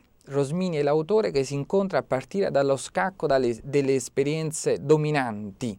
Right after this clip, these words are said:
nella filosofia e nella civiltà contemporanea. È vero che questo concetto c'è già negli scritti editi, però è anche vero che, eh,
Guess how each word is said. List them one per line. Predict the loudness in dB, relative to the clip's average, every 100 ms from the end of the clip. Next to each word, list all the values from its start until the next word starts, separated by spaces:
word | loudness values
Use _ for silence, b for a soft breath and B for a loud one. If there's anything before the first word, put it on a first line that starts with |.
| -6
nella | 0 2
filosofia | 0 -2 -4 -6 -4 -6
e | -4
nella | -2 -2
civiltà | -2 -8 -6 -6 -6
contemporanea. | -8 -12 -12 -12 -12 -12 -14 -18 -20 b b b b b b _
È | -2
vero | 8 10 10
che | 6
questo | 2 0 2
concetto | 0 0 0 4 4 2 -2
c'è | 2 2 2 -2 _
già | 2 2 2 -6
negli | -8 -6 -6
scritti | -8 -6 -6 -6 2
editi, | 4 4 2 -4 -6 -6 B B
però | 0 4
è | 6
anche | 4 4
vero | 4 4 4
che, | 4 2 2
eh, | -6 -12 -10 -12